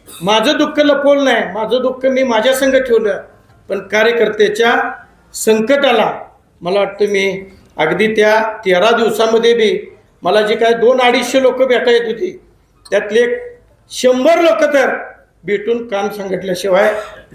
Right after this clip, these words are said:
जात नव्हते. म्हणजे तुम्हाला कुठलंही माझं दुःख असेल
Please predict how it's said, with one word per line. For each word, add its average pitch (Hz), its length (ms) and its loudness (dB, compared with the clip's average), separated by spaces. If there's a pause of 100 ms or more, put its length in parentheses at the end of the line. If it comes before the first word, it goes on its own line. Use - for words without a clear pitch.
जात 190 280 0
नव्हते. - 420 -6 (520)
म्हणजे 180 200 0 (160)
तुम्हाला 262 420 4 (600)
कुठलंही 254 520 2
माझं 339 300 0
दुःख 320 220 -2
असेल 269 420 0